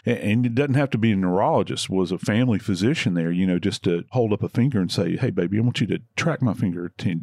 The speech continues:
to watch it now. Watch it very carefully. Don't move your head, just move your eyes." And you're trying to assess, you know, what the neurological status of the child is.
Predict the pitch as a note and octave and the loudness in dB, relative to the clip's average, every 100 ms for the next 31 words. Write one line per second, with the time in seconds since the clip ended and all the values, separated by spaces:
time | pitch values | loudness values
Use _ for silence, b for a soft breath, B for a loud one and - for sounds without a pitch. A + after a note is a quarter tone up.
0 | G2 F2+ G2 C#3 - - E2 E2 F2 F2 | -4 -2 0 -2 -2 -2 -2 -2 -2 -2
1 | - - A#2+ - A#2 A#2 - E2 D#2+ E2 | -4 -2 -4 -2 -2 -2 -4 -6 -4 -2
2 | F2 B2+ C3+ C#3+ F#3 D#3 G2+ - G2 G2 | 0 0 0 0 0 0 -2 -2 -2 0
3 | G2 C#3 G#2 B B B - G#2+ G2 D3 | -2 0 -2 B B B -2 0 0 0
4 | A#2+ G#2 F2+ - F2+ - F#2+ F2+ E2+ - | 0 0 0 0 -2 -2 -4 -4 -4 -4
5 | E2+ E2 - B B G#2+ G#2 F#2+ D#3+ - | -4 -6 -16 B B -2 2 2 0 -4
6 | F2+ - - E2 - F#2+ F2+ - E2+ D#2+ | -8 -4 -4 -2 -4 -4 -6 -6 -4 -4
7 | - D#2+ F2+ | -6 -10 -14